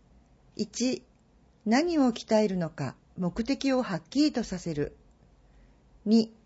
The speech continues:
自分の力を分析して、無理な負荷をかけずに段階的に行う。三、日頃からトレーニングを行うチャンスを見逃さない。四、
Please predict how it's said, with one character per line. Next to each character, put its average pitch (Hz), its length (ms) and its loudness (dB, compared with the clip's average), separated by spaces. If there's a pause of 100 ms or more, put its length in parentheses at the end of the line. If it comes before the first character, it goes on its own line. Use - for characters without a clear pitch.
(580)
自 185 220 0
分 269 200 4
の 302 140 4
力 285 460 2
を 208 40 0
分 175 180 -2
析 214 340 -4
し - 100 -10
て、 202 320 -2 (480)
無 226 140 6
理 269 160 6
な 208 160 4
負 226 200 -6
荷 226 100 2
を 185 100 4
か 170 120 -2
け 247 140 2
ず 214 140 2
に 185 240 -4 (180)
段 208 240 2
階 254 240 0
的 247 240 -2
に 233 160 4
行 220 220 0
う。 202 400 -2 (1040)
三、 226 400 2 (680)
日 - 180 0
頃 247 260 6
か 254 180 0
ら 226 280 2
ト 220 200 2
レ 294 180 4
ー - 20 0
ニ 277 160 6
ン 226 80 8
グ 190 180 2
を 165 100 4
行 190 140 -4
う 196 260 0
チ 196 160 -2
ャ 208 120 2
ン 196 40 -6
ス 180 180 -8
を 160 100 -4
見 151 140 -4
逃 196 240 0
さ 226 180 0
な 208 200 0
い。 - 120 -8 (1120)
四、 226 360 4